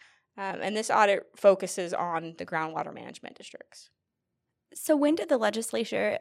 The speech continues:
Speaker 2: establish groundwater management districts, and what is their purpose?
Speaker 1: So the legislature established a process that allows local voters to create groundwater management districts. Uh, they established that process in nineteen seventy-two.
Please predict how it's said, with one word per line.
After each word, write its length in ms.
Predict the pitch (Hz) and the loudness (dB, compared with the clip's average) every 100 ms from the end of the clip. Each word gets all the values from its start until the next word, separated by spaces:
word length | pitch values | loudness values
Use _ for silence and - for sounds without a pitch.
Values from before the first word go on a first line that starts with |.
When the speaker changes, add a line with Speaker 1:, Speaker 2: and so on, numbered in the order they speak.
| - | -6
Speaker 2:
establish 680 | 196 - 196 190 190 190 - | -10 -6 0 0 0 -6 -6
groundwater 520 | - - 104 107 113 | -6 -6 -4 -4 -6
management 540 | 104 107 - 117 110 | -6 -8 -8 -10 -12
districts, 500 | - - - - - - | -12 -12 -10 -12 -12 -6
and 160 | 226 214 | -4 0
what 140 | 220 | 0
is 100 | 254 | 0
their 140 | 208 | -4
purpose? 680 | 202 - - - - - - - _ _ _ _ _ | -4 -8 -8 -10 -12 -14 -16 -18 _ _ _ _ _
Speaker 1:
So 140 | 247 | -8
the 80 | 220 | 2
legislature 760 | 269 339 330 247 226 - 202 - | 4 4 0 -2 -2 -2 -4 -4
established 680 | 175 - 185 180 185 175 - | -6 -4 0 0 0 -4 -8
a 100 | 160 | -10
process 840 | - - 226 208 - - - - 196 | -10 -2 2 2 0 -8 -10 -14 -6
that 140 | 175 | -4
allows 600 | 175 180 175 185 185 175 | -2 -2 0 0 -2 -6
local 400 | 185 185 190 196 | 2 4 4 0
voters 480 | 180 175 165 170 165 | 0 0 0 -2 -4
to 100 | - | -12
create 520 | - 190 180 180 175 | -14 -10 -8 -6 -8
groundwater 500 | 175 175 170 170 165 170 | -8 -8 -6 -6 -6 -8
management 440 | 165 165 - - | -10 -12 -14 -16
districts. 540 | - - 160 - - - _ _ _ - | -14 -10 -10 -10 -16 -20 _ _ _ -14
Uh, 180 | 180 - - | -10 -10 -12
they 220 | - - 190 | -8 -4 0
established 340 | 220 208 196 | 4 4 4
that 160 | 185 - | 0 0
process 340 | 170 170 - | -4 -4 -10
in 120 | 170 | -8
nineteen 400 | 170 175 - 170 | -8 -8 -12 -14
seventy-two. 640 | - 156 170 170 160 - | -8 -6 -6 -10 -12 -12